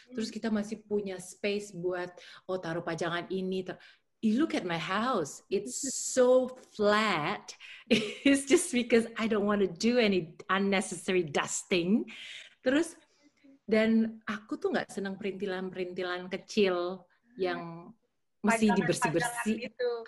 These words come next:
Speaker 1: Aduh, nggak deh. Karena the more you have, the more time you need to, uh, contribute to look after that thing. Bener nggak?
Speaker 2: Betul,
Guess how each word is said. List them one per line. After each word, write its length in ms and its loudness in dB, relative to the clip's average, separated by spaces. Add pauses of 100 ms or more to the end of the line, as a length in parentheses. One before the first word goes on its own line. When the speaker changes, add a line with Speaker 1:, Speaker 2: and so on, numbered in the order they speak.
(100)
Speaker 1:
Aduh, 680 4
nggak 280 -4
deh. 200 -6 (400)
Karena 520 -2 (1120)
the 180 4
more 240 6
you 200 6
have, 500 0 (320)
the 180 2
more 300 2
time 560 -4
you 160 0
need 240 0
to, 320 0 (500)
uh, 160 -2
contribute 920 4
to 120 4
look 220 2
after 540 -2 (400)
that 280 -4
thing. 400 2 (160)
Bener 320 0
nggak? 240 -2 (160)
Speaker 2:
Betul, 340 -14